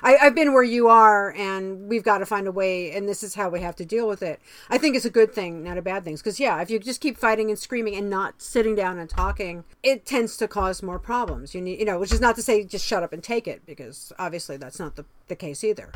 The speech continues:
But, so, you know, bless Asia for, for being the drag mom there. But it was a good moment. And I, and I think we saw a little bit more of, of the Vixen's vulnerability there, which also kind of made me a little, you know, more, uh, sympathetic towards her.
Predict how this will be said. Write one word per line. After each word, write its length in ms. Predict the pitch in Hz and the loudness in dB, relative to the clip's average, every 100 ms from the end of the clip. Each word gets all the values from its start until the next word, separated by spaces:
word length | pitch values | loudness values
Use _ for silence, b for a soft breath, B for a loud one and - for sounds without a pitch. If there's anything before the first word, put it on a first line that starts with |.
| - | -10
But, 180 | 156 - _ _ B B | -10 -14 _ _ B B
so, 260 | - 214 190 - - - | 0 2 2 -4 -10 -10
you 80 | 208 | -8
know, 100 | 180 | -6
bless 300 | 202 214 220 | 0 0 4
Asia 280 | 226 220 208 | 2 2 0
for, 320 | 208 190 175 | -2 -6 -6
for 160 | - 180 | -8 -6
being 320 | 202 196 185 | -4 -4 -6
the 80 | 180 | -6
drag 280 | 170 175 | -6 -6
mom 220 | 175 156 147 | -8 -12 -12
there. 260 | 131 135 - | -14 -18 -8
But 100 | 233 | -2
it 20 | 262 | 0
was 120 | 254 | 0
a 20 | |
good 140 | 320 | -2
moment. 340 | 277 269 196 143 | 0 -2 -2 -6
And 80 | 202 | -6
I, 60 | |
and 320 | 214 - - 302 | -6 -8 2 4
I 40 | |
think 160 | 403 320 | 4 2
we 80 | 330 | 4
saw 260 | 320 285 | 6 8
a 20 | |
little 200 | 262 247 | 6 4
bit 160 | 240 240 | 4 2
more 280 | 240 240 226 | 2 2 2
of, 240 | 208 185 | 0 -4
of 180 | 208 190 | -8 -6
the 60 | 214 | -2
Vixen's 300 | 220 247 240 | 0 0 -2
vulnerability 640 | 208 202 190 175 190 240 | 0 0 0 0 0 0
there, 340 | 277 269 277 254 | -2 -4 -6 -6
which 300 | 208 - - | -6 -6 -8
also 580 | 202 208 226 185 170 165 _ b b b - | -4 -4 -4 -6 -8 -14 _ b b b 2
kind 180 | 247 220 | 2 0
of 140 | 190 - _ | 0 -6 _
made 200 | 220 226 | 0 2
me 100 | 226 | 4
a 80 | 214 | 4
little, 400 | 202 202 190 185 208 | 2 -2 -4 -10 -10
you 120 | 214 | -10
know, 160 | 185 165 | -10 -10
more, 320 | 180 180 175 - _ - 214 | -8 -8 -8 -14 _ -8 -2
uh, 220 | 202 190 | 0 0
sympathetic 480 | 226 226 226 202 - | -2 0 0 0 -4
towards 640 | 190 175 160 - - - - | -6 -6 -6 -14 -18 -20 -8
her. 320 | 202 151 156 | -6 -6 -8